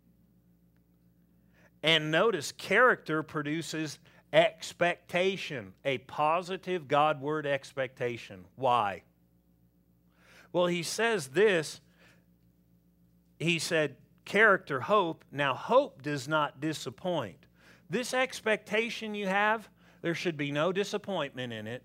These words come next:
Why? He said, "Because the love of God has been poured out in your heart." What, what does he mean, "The love of God has been poured out in your heart"? I used to think he meant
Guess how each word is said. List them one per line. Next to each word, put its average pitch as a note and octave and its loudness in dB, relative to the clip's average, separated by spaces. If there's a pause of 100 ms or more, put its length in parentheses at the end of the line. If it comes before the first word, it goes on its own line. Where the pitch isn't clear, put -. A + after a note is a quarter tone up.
Why? D3+ 4 (160)
He D3+ -8
said, C#3 -8
"Because C3+ -2
the F#3 -4
love B2 -2
of E3 -8
God A#2+ -2
has B2+ -12
been C#3+ -12
poured A2+ -8
out A2+ -6
in B2 -18
your A#2+ -14
heart." D3 -12 (880)
What, G3+ 0 (120)
what G3 -2
does C#4 -8
he A3 -6
mean, F3 -6
"The C3 -4
love C3+ 0
of A#2+ -12
God B2+ 2
has G#2+ -10
been A#2 -12
poured A#2+ -6
out A2 -2
in G#2+ -14
your G2 -16
heart"? G2+ -10 (720)
I G#3+ 4
used G#3+ -6
to - -6
think F3+ -6 (140)
he D3 -8
meant C3+ -4